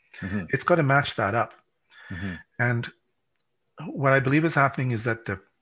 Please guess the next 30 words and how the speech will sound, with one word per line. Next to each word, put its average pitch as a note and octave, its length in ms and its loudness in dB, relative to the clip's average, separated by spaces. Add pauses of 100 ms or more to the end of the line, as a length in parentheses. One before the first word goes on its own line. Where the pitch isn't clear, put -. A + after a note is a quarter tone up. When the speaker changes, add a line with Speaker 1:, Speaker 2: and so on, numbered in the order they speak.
(100)
Speaker 2:
the A2 100 0
log A2 320 0
that C#3 160 -2
you B2 80 -4
send A#2+ 320 -2
is G2+ 80 0
encrypted A2+ 460 -2
by A2 160 0
your G2+ 160 -2
pin, G#2 420 -6 (640)
sent - 500 -4
to A2 460 -2 (360)
Alberta A#2+ 260 0
Health, A#2+ 240 -2
and G#2+ 140 -4
de-, A#2+ 180 -4
they A#2 180 0
decrypt A#2+ 380 0
it G#2 80 -4
by G2 140 -2
your F#2+ 140 -4
pin. F#2 440 -6
So - 140 -8
technically, - 400 2
Speaker 1:
Mm-hmm. B2+ 80 4
Speaker 2:
it's A2+ 100 0
called A2 200 0
a G#2+ 60 0
symmetric A2+ 460 -2
key. D3 320 -2